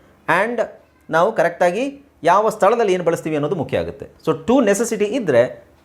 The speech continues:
it will be there. To my friends. ಆಮೇಲೆ ಕೊಮ ಇದೆ ನೋಡಿ, ಕೊಮ ಇದೆ. So ಅದನ್ನು ಸ್ವಲ್ಪ ನಾವು ಕೇರ್‌ಫುಲ್ಲಾಗಿ, ಆಮ್, ಅಬ್-, ಅಬ್ಸರ್ವ್ ಮಾಡಬೇಕು. ಓಕೆ, so I use social media to talk to my friends,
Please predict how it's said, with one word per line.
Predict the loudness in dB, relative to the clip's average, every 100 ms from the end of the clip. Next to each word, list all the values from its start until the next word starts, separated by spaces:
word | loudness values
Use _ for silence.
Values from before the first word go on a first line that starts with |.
| _ _
it | -4
will | 2 0
be | 2
there. | -2 -6 -12 -20 _ _ _ _ _ _ _ _ _
To | 0
my | 2 0 0
friends. | -2 -4 -8 -12 -2
ಆಮೇಲೆ | 2 2
ಕೊಮ | 2 0 2
ಇದೆ | 0
ನೋಡಿ, | -2 -6 -12 _ _ _ _ _ _ _ _ _ _ _ _ _ _
ಕೊಮ | 0 2
ಇದೆ. | 0 -2 -6 0
So |
ಅದನ್ನು | 2 2 0
ಸ್ವಲ್ಪ | 0 0 0 0 -2
ನಾವು | -2 -2 -4 -8
ಕೇರ್‌ಫುಲ್ಲಾಗಿ, | -2 -2 0 0 0 -4 -8 -20 _ -2
ಆಮ್, | 0 2 0 -2 -6 -14 _ _ _ _ _ _
ಅಬ್-, | -2 0 0
ಅಬ್ಸರ್ವ್ | 0 2 2
ಮಾಡಬೇಕು. | -2 -6 -8 -6
ಓಕೆ, | -4 -4 -6 -18 -10
so | -4
I | 2 2 2
use | -2 -4 -10 2
social | 2 4 0 0
media | 0 0 0
to | -2
talk | 0 -2 0
to | -2
my | -2 2
friends, | 0 0